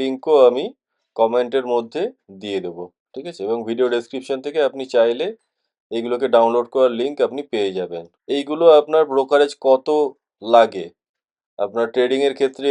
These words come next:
এবং ইনভেস্ট করার ক্ষেত্রে কত টাকা ব্রোকারেজ, সেগুলো আপনি এদের ওয়েবসাইটে গিয়ে সমস্ত ডিটেলস জানতে পারবেন। কিন্তু প্রথম অবস্থায় যখন আমরা ট্রেড করছি তখন আমাদের ক্ষেত্রে কিন্তু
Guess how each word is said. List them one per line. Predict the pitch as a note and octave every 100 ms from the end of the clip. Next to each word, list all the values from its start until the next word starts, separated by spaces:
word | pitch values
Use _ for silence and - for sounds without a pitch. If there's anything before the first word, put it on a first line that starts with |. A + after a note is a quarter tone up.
| C3+
এবং | C3 B2+ A#2+
ইনভেস্ট | A#2 B2 -
করার | B2 A#2+ A#2+
ক্ষেত্রে | B2 C3+ C#3+ B2
কত | A#2 A#2
টাকা | B2 B2 A2+
ব্রোকারেজ, | G#2+ A#2+ C#3 -
সেগুলো | B2+ B2 B2 A#2
আপনি | B2 C3
এদের | A#2 B2
ওয়েবসাইটে | A2+ A2+ - A2+ A#2 B2
গিয়ে | C3+ C3
সমস্ত | A2 A2 - A2+
ডিটেলস | A2 B2 F#3 - _ _ _ _
জানতে | F#2 G#2 F#2+ F#2
পারবেন। | F2 E2 E2 - _ _ -
কিন্তু | C3 D3+ C#3+
প্রথম | D3 D3 E3 E3+
অবস্থায় | E3+ F#3
যখন | E3+ F3+
আমরা | F#3 F3+ -
ট্রেড | D3+ D#3 D3
করছি | B2 C3+ C3
তখন | C#3+ D3
আমাদের | C3+ C#3+ D3+
ক্ষেত্রে | D3+ D3+ D#3
কিন্তু | D#3+ D#3